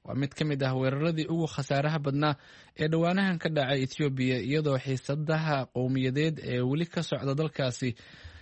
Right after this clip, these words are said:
ay yihiin kuwo isa soo taraya. Warkan oo faahfaahsan goordhow ayaad maqli doontaan. Ciidamo ka tirsan militariga Bangladesh oo watay dooniyo yaryar ayaa agabyo gargaar gaarsiiyey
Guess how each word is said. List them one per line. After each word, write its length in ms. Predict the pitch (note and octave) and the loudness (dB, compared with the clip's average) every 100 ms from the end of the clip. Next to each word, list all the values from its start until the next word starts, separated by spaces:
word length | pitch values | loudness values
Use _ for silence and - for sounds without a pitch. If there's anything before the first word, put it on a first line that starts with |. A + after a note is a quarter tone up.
| - | -10
ay 140 | C#3+ C#3+ | -2 0
yihiin 340 | D3 E3 C#3+ | 2 2 0
kuwo 240 | - C#3+ D3 | -2 0 0
isa 240 | B2 - | -2 -6
soo 180 | C#3 B2+ | -4 -4
taraya. 360 | A2+ B2 F#2+ - - | -2 -2 -4 -8 -8
Warkan 360 | C3 - B2 | -6 -2 0
oo 60 | B2 | 0
faahfaahsan 680 | - B2 - A#2+ A#2 D3+ D3 C#3 _ _ - | 0 0 0 -2 0 -2 -2 -4 _ _ -6
goordhow 360 | C3+ C#3 C3 A#2 | -2 0 0 -2
ayaad 280 | A2+ A#2 G#2+ | -2 -2 0
maqli 240 | A2 G2+ G2 | -2 -2 -4
doontaan. 380 | F#2+ G2+ G2 - _ _ _ _ _ - - - - - - _ _ | -4 -4 -6 -8 _ _ _ _ _ -20 -20 -20 -20 -20 -20 _ _
Ciidamo 320 | D3 D#3 F#3+ A3 | -2 2 2 0
ka 160 | G#3+ | -2
tirsan 360 | - F#3 F#3+ F3 | 0 0 0 0
militariga 640 | E3 D#3+ - F3+ D#3 D3+ C#3+ | 2 0 0 0 2 0 2
Bangladesh 680 | D3 C#3+ D#3 A#2+ F#2+ F#2 - | 0 0 0 0 -2 -4 -2
oo 140 | B2+ | 0
watay 280 | B2+ - C3 | 0 0 0
dooniyo 400 | B2 C3+ C#3+ E3 | 2 0 2 0
yaryar 420 | D3+ D3 C3 D#3+ D#3+ | 2 2 2 0 0
ayaa 340 | B2+ D#3 D3+ B2+ | -2 2 2 2
agabyo 360 | C3+ C#3 D3 D#3+ | 0 0 0 0
gargaar 440 | D#3+ C3+ D3+ D3+ | 0 0 0 0
gaarsiiyey 560 | C#3 C#3 C3 - C3 | 2 0 0 -2 0